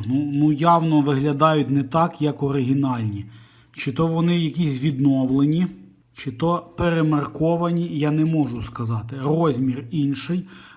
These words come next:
маркування посічене, але відповідає, і по краю покрошене шкло. На рідних такого немає. Причому я так дивлюся, що це на всіх таке.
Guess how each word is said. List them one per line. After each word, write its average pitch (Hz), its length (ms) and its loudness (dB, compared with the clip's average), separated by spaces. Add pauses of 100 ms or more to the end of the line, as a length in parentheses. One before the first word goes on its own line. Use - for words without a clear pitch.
маркування 160 800 0
посічене, 147 800 -2
але 143 240 0
відповідає, 135 1000 -2
і 156 260 -4
по 147 680 -2
краю 170 500 0 (260)
покрошене 156 680 0
шкло. 131 400 -4
На 143 160 0
рідних 165 360 0
такого 143 480 -2
немає. 107 560 -4 (360)
Причому 165 420 -6
я 160 100 -6
так 156 160 -10 (100)
дивлюся, 170 460 -6
що - 200 -8
це 180 320 -2
на 151 220 2
всіх 151 480 -4
таке. 113 420 -10